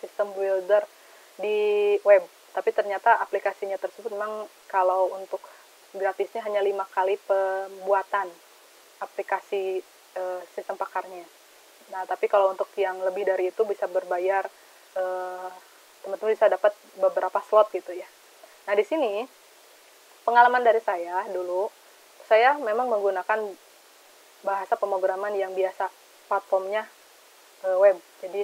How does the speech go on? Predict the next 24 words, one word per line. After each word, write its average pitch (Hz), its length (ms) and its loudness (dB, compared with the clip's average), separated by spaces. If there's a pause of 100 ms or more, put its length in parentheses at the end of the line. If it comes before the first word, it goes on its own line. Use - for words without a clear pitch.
saya 202 160 -2
menggunakan 190 400 -6
H 202 240 -14
T - 80 -6
M 185 160 -12
L 196 160 -4
dan 180 80 -14
P - 80 -20
H 185 240 -12
P. 190 160 -12 (640)
Nah, 196 160 -6
si 226 160 2 (320)
knowledge 220 320 6
base-nya 190 640 -4
itu 254 400 4 (880)
pertama, 196 560 -2 (400)
eh, 185 320 -10
tentang 190 560 -2 (320)
data 190 560 2
penyakit, 214 720 0
data 185 720 -2
gejalanya 185 640 -6
disimpan 202 400 -6
di 202 160 -2